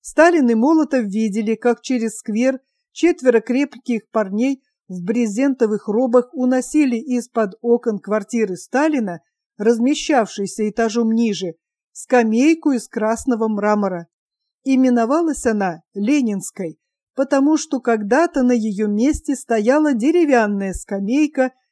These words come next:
и на ней часто сиживал Ленин, лечившийся после покушения на него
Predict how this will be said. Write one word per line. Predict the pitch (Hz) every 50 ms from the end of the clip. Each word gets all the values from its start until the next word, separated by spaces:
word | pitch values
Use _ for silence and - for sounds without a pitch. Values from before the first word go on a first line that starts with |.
| _ _ _ -
и | 208 226
на | 240 240 240
ней | 254 330 381 359
часто | 370 - - 226 233 262 302 - - - 311 294
сиживал | - - - 220 226 214 208 247 247 269 269 254 233 269 _ _ -
Ленин, | 208 214 226 220 214 202 202 196 196 190 185 _ _ _ _ _ _ _ -
лечившийся | 214 233 240 226 - - 226 240 302 302 - - 320 302 - - 311 285
после | - - 208 214 247 240 - 269 254
покушения | - 247 240 - - 208 196 - - 240 285 294 302 285 269
на | 240 214 202
него | 196 190 185 175 190 233 262 254